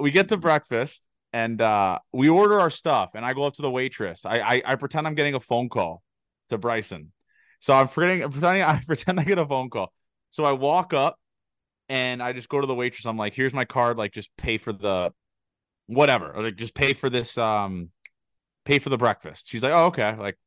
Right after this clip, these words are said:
kinda weird, but all right. So then I go back to Bryson. I'm like, uh,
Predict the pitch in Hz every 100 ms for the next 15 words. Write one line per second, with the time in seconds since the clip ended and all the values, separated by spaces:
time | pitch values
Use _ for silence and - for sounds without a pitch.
0 | _ - 139 113 135 123 98 107 143 113
1 | 156 - _ _ _ _ - 143 151 143
2 | 139 160 165 160 156 135 135 139 135 110
3 | 107 107 101 95 104 95 92 87